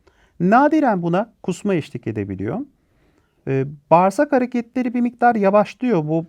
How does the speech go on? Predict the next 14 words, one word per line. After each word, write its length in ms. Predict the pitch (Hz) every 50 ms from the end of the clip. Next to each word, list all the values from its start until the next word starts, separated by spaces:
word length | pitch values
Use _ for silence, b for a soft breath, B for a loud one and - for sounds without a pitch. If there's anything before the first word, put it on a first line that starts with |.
| _
bağırsağa 480 | - 156 156 156 151 - 190 190 196 180
besin 280 | 160 151 - 226 240 220
geçişi 340 | 196 170 - 147 - -
yavaşlamasından 840 | 147 143 139 139 131 - - 139 131 127 - 139 131 127 127 123 123
dolayı 360 | 120 117 113 120 135 196 277 b b b b b b
ve 60 | 156
kişilerin 480 | - 196 180 - 196 196 220 269 247
yedikleri 480 | 190 175 165 185 180 - - 202 233 220
besinlerin 420 | 208 180 - - 180 170 160 156 - - -
azalmasından 840 | 143 139 143 160 165 170 175 170 - - 190 185 208 233 240 220
dolayı 380 | 175 143 120 110 127 185 294 320 b b b b b b b
hastalarda 720 | b 214 226 247 - - 247 214 175 143 135 139 135 131 -
bazen 500 | 185 233 302 285 214 160 139 120 117 123
de 200 | 190 277 320